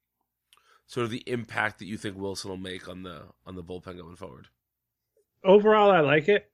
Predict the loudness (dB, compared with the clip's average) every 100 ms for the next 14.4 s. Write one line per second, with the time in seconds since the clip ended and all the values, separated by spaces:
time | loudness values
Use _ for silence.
0 | _ 0 2 2 -2 -4 -10 -20 _ -4
1 | 0 0 0 4 4 4 0 -4 -4 _
2 | _ _ _ -4 -2 -2 -4 _ 0 2
3 | 2 -2 _ _ -20 _ _ 0 2 4
4 | 4 4 2 0 -4 -2 2 4 4 2
5 | 0 2 0 4 4 4 2 -2 _ _
6 | _ _ _ _ _ 0 0 0 -2 2
7 | 4 4 4 4 4 4 2 4 2 2
8 | -6 -8 _ _ _ _ _ _ 0 0
9 | 2 2 2 -2 -6 _ 0 2 2 2
10 | 2 4 4 2 -2 -8 -2 2 4 2
11 | 0 -4 -10 _ -20 _ _ _ _ 0
12 | 2 0 4 4 4 4 4 4 4 4
13 | 6 4 4 0 0 -6 -10 _ _ _
14 | _ _ -8